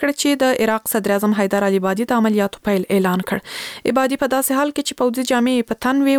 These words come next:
وویل دا پوځي عملیات په بریالیتوب سره پر مخ روان دي، خو زیاته یې کړه چې د ملکي وګړو د ژوند مسؤلیت به د پوځیانو لپاره تر ټولو ستر چیلنج وي. عبادي وویل چې د ملکي وګړو د ژغورنې لپاره یو امنیتي دهلیز د هغو ملکیانو لپاره رامنځته شوی چې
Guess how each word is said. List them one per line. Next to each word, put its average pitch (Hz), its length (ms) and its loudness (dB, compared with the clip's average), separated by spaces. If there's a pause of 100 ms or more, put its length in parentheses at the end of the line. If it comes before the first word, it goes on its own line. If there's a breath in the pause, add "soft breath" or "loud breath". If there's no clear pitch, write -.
وویل 269 340 2 (440 loud breath)
دا 262 180 0
پوځي 247 300 0
عملیات 240 340 0
په 196 160 -2
بریالیتوب 196 560 0
سره 208 180 -2
پر 196 140 2
مخ 202 200 -2
روان 185 300 0
دي، 180 140 -2
خو 190 160 0
زیاته 247 420 0
یې 254 140 -8
کړه 269 180 0
چې 214 180 -2
د 190 100 4
ملکي 247 280 -2
وګړو 240 360 0
د 190 120 -2
ژوند 208 260 2
مسؤلیت 208 520 0
به 254 80 0 (360 loud breath)
د 226 120 -2 (140)
پوځیانو 285 280 2
لپاره 254 280 0 (100)
تر 214 180 -2
ټولو 262 220 0
ستر 254 280 -4
چیلنج 185 300 2
وي. 180 80 -2 (380)
عبادي 247 280 0
وویل 311 340 2
چې 320 200 -2
د 285 100 2
ملکي 269 260 0
وګړو 269 380 2
د 233 140 2
ژغورنې 220 440 2
لپاره 233 320 0
یو 220 100 2 (120)
امنیتي 190 400 0
دهلیز 214 420 2
د 196 160 2
هغو 190 220 0
ملکیانو 196 420 0
لپاره 190 320 -2
رامنځته 185 400 0
شوی 254 240 0
چې 262 80 0